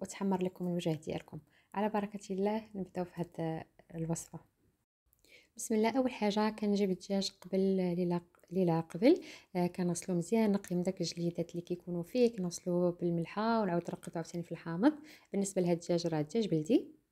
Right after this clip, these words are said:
نغطيو وكندخلو الثلاجه حتى كيتسقطر مزيان، وشوفوا داك الماء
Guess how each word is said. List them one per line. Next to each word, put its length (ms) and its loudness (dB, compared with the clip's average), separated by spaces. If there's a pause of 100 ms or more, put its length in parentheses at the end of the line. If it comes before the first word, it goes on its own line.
(460)
نغطيو 180 8
وكندخلو 420 2
الثلاجه 340 -4
حتى 160 -6
كيتسقطر 520 -6
مزيان، 460 2
وشوفوا 340 -8
داك 240 -8
الماء 280 -2